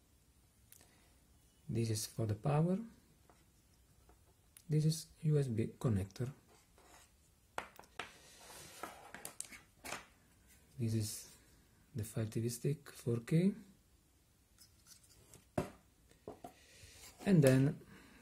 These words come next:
This is a self-powered U S B hub. It's very, very important,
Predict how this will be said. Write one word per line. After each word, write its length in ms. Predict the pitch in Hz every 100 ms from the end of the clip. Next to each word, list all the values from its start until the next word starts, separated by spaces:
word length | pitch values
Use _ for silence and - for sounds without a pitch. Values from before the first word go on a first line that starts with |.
| - - - - - - - 151
This 360 | 151 165 147 165
is 420 | 156 123 117 - - -
a 80 | 117
self-powered 1200 | - - 95 165 - - 147 123 110 104 101 104 - _ - - _ - _ - -
U 180 | 175
S 120 | 160 139
B 320 | 139 170 -
hub. 420 | - 143 104 107 - - _ - - _ _ _ _ _ _ _ _ _ _ - - - - _ _ _ _ - _ _ _ - - -
It's 220 | 131 -
very, 280 | 123 151 196
very 220 | 165 165
important, 800 | 151 147 156 113 104 107 104 -